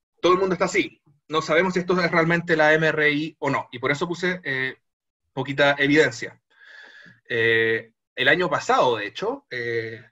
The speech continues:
Hantao Ji de Princeton con Eric Black-, Blackman y el resto publicaron un paper en Nature donde hicieron el equivalente de la M R I usando resortes y masitas.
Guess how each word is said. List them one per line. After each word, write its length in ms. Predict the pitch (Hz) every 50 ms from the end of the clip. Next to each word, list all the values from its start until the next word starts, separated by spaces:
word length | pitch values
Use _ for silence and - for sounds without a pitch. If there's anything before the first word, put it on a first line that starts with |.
| _ -
Hantao 440 | - 135 127 120 - 139 135 127
Ji 220 | 123 135 151 175 202
de 120 | 196 185 -
Princeton 640 | - 190 220 214 - - - 156 156 156 160 156
con 360 | 156 - 135 131 127 123 120 113
Eric 220 | 131 131 127 -
Black-, 280 | - 147 160 165 - _ _
Blackman 640 | - 147 151 160 170 160 156 143 143 143 143 143 139
y 220 | 127 123 117 117 110
el 120 | 110 110
resto 480 | 107 180 208 - - - 160 180 - _
publicaron 440 | - 139 127 127 127 143 147 156 151
un 180 | 151 143 139 -
paper 440 | - 175 185 180 - 175 180 -
en 100 | 151 139
Nature 400 | 135 160 196 - - - 143 185 - _ _ _ - - _ _
donde 220 | - 135 135 127 123
hicieron 480 | 117 - 156 151 156 151 151 151 151 _
el 200 | - 127 123 123
equivalente 580 | 123 - 135 123 120 120 139 170 185 175 175 165
de 80 | 156
la 180 | 147 143 147 151
M 140 | 156 156 156
R 200 | 147 143 135 135
I 180 | 143 165 185 170
usando 420 | 156 131 - - 147 160 151 160 160
resortes 500 | - 135 - - 180 180 180 180 170 170
y 60 | 160
masitas. 540 | 143 139 143 180 160 139 - - - -